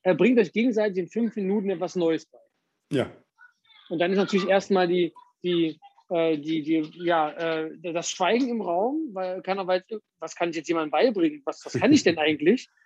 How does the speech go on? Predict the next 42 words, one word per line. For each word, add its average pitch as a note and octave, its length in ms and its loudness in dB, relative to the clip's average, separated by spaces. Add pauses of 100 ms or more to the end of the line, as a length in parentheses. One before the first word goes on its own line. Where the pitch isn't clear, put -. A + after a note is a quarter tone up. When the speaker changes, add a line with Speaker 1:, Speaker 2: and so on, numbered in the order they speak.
(260)
Speaker 2:
Ja. E3+ 120 4
Speaker 1:
Ähm, F3+ 180 6
und F3 260 0
wie F3 200 0
gebe F#3+ 160 2
ich F#3 60 -6
das F3+ 160 -2
weiter? F#3 260 2
Also D3+ 160 -8
es D#3+ 80 -12
aktiviert G3+ 500 0
unglaublich A#3+ 680 4
viele B3 300 6
<laughs> F#3 120 2
Synapsen. E3 840 -4
Speaker 2:
Ja, A2+ 160 0 (200)
Speaker 1:
Also F#3 200 6
Speaker 2:
das F3 100 6
Speaker 1:
das, D3 80 2
Speaker 2:
macht D3+ 80 0
Speaker 1:
das F3+ 140 4
ist B2+ 120 6
richtig, C4+ 240 6
Speaker 2:
Ratlosigkeit, - 140 2
Speaker 1:
das G3+ 100 0
ist A2 60 0
Speaker 2:
ja. A#2 60 2
Speaker 1:
richtig, A#3 260 0
ja, F3+ 140 4
ja, C4 140 6
das F3 140 0
ist - 60 -20
totaler F#3 340 0
Stress C#4 300 -6
auch - 100 -4
für D3+ 180 -10
viele, D#3 220 -2
das - 80 -2
sieht B3 100 -8
man F3 140 2
ja D#3+ 60 -2
an. A#3 320 0